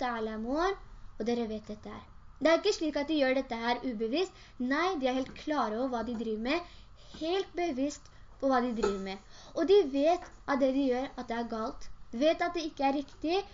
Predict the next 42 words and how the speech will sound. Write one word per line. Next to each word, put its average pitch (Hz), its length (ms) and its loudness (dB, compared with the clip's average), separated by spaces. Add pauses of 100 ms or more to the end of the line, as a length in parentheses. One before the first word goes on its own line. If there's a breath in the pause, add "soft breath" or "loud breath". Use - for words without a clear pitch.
(160 loud breath)
så 302 140 0
det 294 180 0
beste 320 400 -2
Allah 277 280 0
subhanahu 240 260 -8
wa 233 60 -6
ta'ala 240 120 -2 (120)
sier 233 180 -4
til 220 100 -6
dem, 277 220 -2
Allah 233 180 -4
subhanahu 220 240 -10
wa - 60 -6
ta'ala 233 160 -8
kjefter 240 340 -10
på 233 140 -6
dem, 330 160 0 (340 loud breath)
det 277 120 2 (180)
aller 233 320 -4
beste, 277 320 -4
det 254 80 0
er 220 100 -4
hvis - 140 -14
dere 233 260 -2
retter 269 300 -6
opp 220 160 -10
oppførselen 220 500 -12
deres 240 240 -4 (360 loud breath)
allerede 254 500 -2 (160)
her 262 240 2 (420 loud breath)
og 247 160 0
nå. 202 80 -6 (640 loud breath)
Og 370 160 2
her 381 320 4
har 330 220 4
Allah 277 200 2
subhanahu 240 300 -6
wa 226 80 -18
ta'ala 247 240 -2
snakket 277 420 -6 (140)
litt 359 240 -2
generelt 269 580 -2